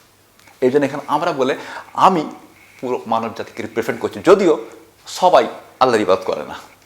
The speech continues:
তবুও রিপ্রেজেন্ট করতে হয়। যেমন সংবিধান রচনার সময় আমরা ছিলাম না, কিন্তু তবুও বলি, "We are the people of India"। আপনি বুঝতে পেরেছেন? এরকম বিষয়। তো পবিত্র কোরআনের বক্তব্য শুরু হচ্ছে আমরা দিয়ে, আর শেষ হচ্ছে আমিতে।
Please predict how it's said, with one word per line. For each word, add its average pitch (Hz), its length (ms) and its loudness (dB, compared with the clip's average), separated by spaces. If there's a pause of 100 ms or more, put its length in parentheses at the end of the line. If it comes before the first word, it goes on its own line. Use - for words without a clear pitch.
তবুও 180 240 4
রিপ্রেজেন্ট 131 440 -4
করতে - 220 -8
হয়। 92 100 -4
যেমন 110 180 -4
সংবিধান 135 420 0
রচনার 135 240 -2
সময় 131 160 -4
আমরা 131 140 0
ছিলাম 202 280 6
না, 170 100 0
কিন্তু 139 400 -6
তবুও 208 220 8
বলি, 160 200 2
"We 147 60 -6
are 147 160 4
the 127 120 -4
people 117 220 -8
of 104 160 -10
India"। 190 180 -12 (1200)
আপনি - 160 -12
বুঝতে - 240 -4
পেরেছেন? - 220 -10 (880)
এরকম 120 260 0
বিষয়। - 240 -12 (1200)
তো - 80 0
পবিত্র 220 400 2
কোরআনের 196 360 2
বক্তব্য 170 360 -2
শুরু 175 200 -2
হচ্ছে 170 180 -4 (100)
আমরা 175 280 4
দিয়ে, - 200 -8 (720)
আর 110 100 2 (120)
শেষ 202 340 4
হচ্ছে - 220 0
আমিতে। 113 440 -2